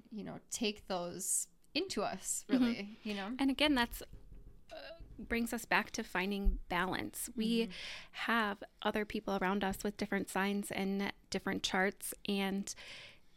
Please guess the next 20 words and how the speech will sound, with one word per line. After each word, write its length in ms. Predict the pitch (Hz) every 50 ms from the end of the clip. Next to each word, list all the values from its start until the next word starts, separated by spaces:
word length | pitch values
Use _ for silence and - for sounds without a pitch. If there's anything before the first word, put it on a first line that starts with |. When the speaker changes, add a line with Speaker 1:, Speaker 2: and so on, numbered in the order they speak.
| - - - -
Speaker 2:
ha-, 220 | - - - - - - - - - - - - - - - - -
by 140 | - 208 208
having 440 | 202 - - - 196 233 254 254 247
those 160 | 214 202 -
people 260 | - - 190 - 196 196
in 60 | 185
our 140 | 190 185 185
lives, 380 | 185 170 165 180 196 214 -
we're 100 | - 202
inviting 720 | 196 - 190 202 202 185 - 180 190 214 226 214 196 190 185 -
different 360 | - 180 - - - 139 -
energy 420 | - - 254 294 285 - - - -
into 220 | - 202 - -
our 120 | 190 -
lives 260 | 104 - - - - -
that 160 | 202 190 196
Speaker 1:
Mm-hmm. 100 | 190 196
Speaker 2:
help 200 | 190 180 190 -
us 320 | 196 196 196 - - - - - -
be 340 | - 202 202 196 214 220 220